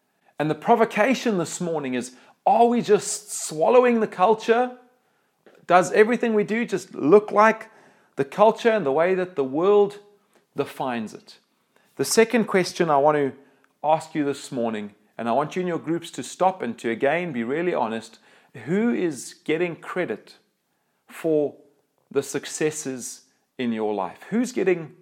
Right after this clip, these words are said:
the credit? Now, as we come back, I know that one is quite tricky, and I really want to push us away from pithy phrases where, you know, we just say, "Well, all glory to God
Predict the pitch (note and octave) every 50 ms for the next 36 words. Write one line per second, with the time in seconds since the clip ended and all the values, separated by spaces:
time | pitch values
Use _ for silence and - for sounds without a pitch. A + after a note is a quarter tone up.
0 | _ _ _ _ - A#2 - - - - - - - _ - - _ _ _ _
1 | _ _ _ _ _ _ _ _ _ _ _ _ _ _ _ _ _ _ _ _
2 | _ _ _ _ _ _ _ _ _ _ _ _ _ _ _ _ _ _ _ _
3 | _ _ _ _ _ _ _ _ _ _ _ _ _ _ _ _ _ _ _ _
4 | _ _ _ _ _ _ _ _ _ _ _ - B2 B2+ C#3+ E3+ D3+ F3 F3 F3
5 | - D#3 D3 C#3 B2 D3 F3+ F#3+ - - - B2 B2+ C3 C#3 D#3 F#3 G3+ F#3 F#3+
6 | E3 D3 D#3+ E3 E3 D#3+ - - - F3+ D#3+ D#3+ - - - D#3 - - - B2+
7 | B2+ C3 B2+ - - C3+ C3 B2+ B2+ B2+ A#2+ - - - _ _ _ _ _ C#3
8 | C3+ C3+ C#3 C#3+ C#3+ C#3+ C#3+ D#3 F3 F#3 G3 F#3+ F3 E3 D#3 D#3 D#3 D3+ C#3 -
9 | - F3+ F#3 F3+ - F3+ F3 F3 - E3 C#3+ C3+ C3+ C3 A#2+ A2+ A2 - - C#3
10 | B2 B2 A2+ - - - _ _ _ _ - F#3 F#3 F#3 G3 G3 - - - -
11 | D#3 D3+ D3+ D3+ D3+ B2+ A2+ A2+ G#2+ G2+ - B2+ B2+ B2 B2 A#2+ A#2+ A#2+ - _
12 | _ _ C#3 D3 C#3+ C#3 D3 C#3 F3+ F3+ - - E3 D#3 D#3 D#3 C#3+ C3+ - G3+
13 | B3 C4+ G#3+ D#3 G#3+ A3+ B3 C4 B3+ B3 - - A#3 A3 E3 G3+ G3 G3+ G3 E3+
14 | D3 B2+ A#2 -